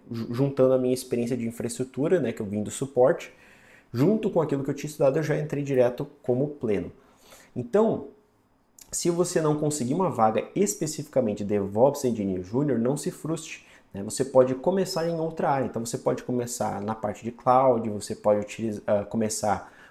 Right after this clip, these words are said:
como desenvolvedor júnior, você pode começar como sysadmin júnior. Todas essas áreas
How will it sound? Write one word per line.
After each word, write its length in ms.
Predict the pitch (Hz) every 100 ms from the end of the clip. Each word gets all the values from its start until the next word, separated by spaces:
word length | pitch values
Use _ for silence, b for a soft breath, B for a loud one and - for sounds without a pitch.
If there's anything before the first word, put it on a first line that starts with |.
| B
como 300 | - 202 202
desenvolvedor 680 | 165 147 143 135 120 127 139
júnior, 400 | 113 117 120 117
você 180 | 113 -
pode 340 | - 113 - - -
começar 400 | 113 113 - 107
como 240 | - 113 110
sysadmin 760 | 117 104 120 127 123 117 110
júnior. 500 | 110 117 120 117 117 B B B _
Todas 340 | 175 196 220
essas 380 | 190 - 160 113
áreas 540 | 107 123 151 - -